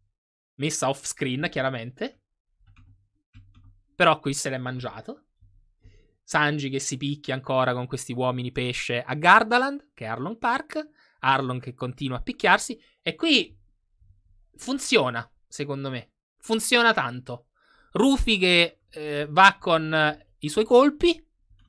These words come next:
e anche me-, Messi coi fermi immagine non stonano, non sono brutti.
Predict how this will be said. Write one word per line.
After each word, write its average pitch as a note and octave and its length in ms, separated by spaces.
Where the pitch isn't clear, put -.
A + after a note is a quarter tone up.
e G3 80
anche G#3 300
me-, G3 220
Messi F3 720
coi D#3+ 160
fermi F#3+ 280
immagine G#3+ 760
non D4+ 260
stonano, E3 600
non F4+ 180
sono A#3 340
brutti. F3 640